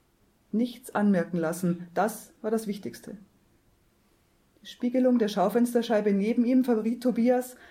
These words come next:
dass der Mann nun auf wenige Schritte an ihn herangekommen war. Jetzt musste er handeln. Ansatzlos machte er kehrt und ging dem anderen direkt entgegen. „Hey!“ Der Mann stoppte abrupt, konnte aber nicht verhindern, mit der Schulter gegen Tobias zu prallen.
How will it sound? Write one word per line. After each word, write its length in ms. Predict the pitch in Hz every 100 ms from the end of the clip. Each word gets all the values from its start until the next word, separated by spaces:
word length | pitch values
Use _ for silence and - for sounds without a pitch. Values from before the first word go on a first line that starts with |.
| - - -
dass 160 | 220
der 100 | 220
Mann 280 | 208 208 247
nun 200 | 269 247
auf 240 | 214 208
wenige 340 | 214 226 247 233
Schritte 460 | - 208 214 226
an 160 | 208 190
ihn 120 | 196
herangekommen 760 | 208 220 233 180 - 170 160 175
war. 240 | 147 180 - _ _ _ _ _ _ _ _ _
Jetzt 500 | 185 208 - - - _ -
musste 340 | 196 202 202
er 220 | 220 226
handeln. 520 | 233 226 165 160 165 - - - _ _ _ _ _
Ansatzlos 520 | 262 285 277 277 285
machte 260 | 262 262 262
er 80 | 226
kehrt 280 | 240 262
und 140 | 262 240
ging 120 | 254
dem 140 | 247
anderen 320 | - 240 240 214
direkt 340 | 220 247 -
entgegen. 640 | 240 226 196 175 151 143 - _ _ _ -
„Hey!“ 560 | 170 226 226 165 - - _ _ -
Der 80 | 226
Mann 140 | 226
stoppte 340 | 233 226 262
abrupt, 400 | 247 - 285 - - - _
konnte 260 | 294 285 285
aber 100 | 262
nicht 180 | 262
verhindern, 420 | - 214 247 262 247
mit 160 | 240
der 80 | 208
Schulter 360 | 202 220 226 233
gegen 240 | 214 220
Tobias 440 | 240 240 226 170
zu 120 | - 180
prallen. 480 | - 113 - -